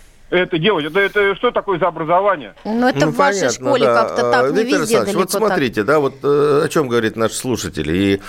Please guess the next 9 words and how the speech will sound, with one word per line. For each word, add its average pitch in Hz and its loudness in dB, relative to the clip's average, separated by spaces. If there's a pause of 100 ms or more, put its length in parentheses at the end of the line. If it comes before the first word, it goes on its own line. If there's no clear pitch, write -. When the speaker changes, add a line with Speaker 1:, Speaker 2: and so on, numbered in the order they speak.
(160)
Speaker 3:
это 110 0
не 113 -2
только 135 -2
он 156 2
говорит. 85 0 (280)
Школьная 170 0
программа 135 0
настолько, 127 0
э, 87 2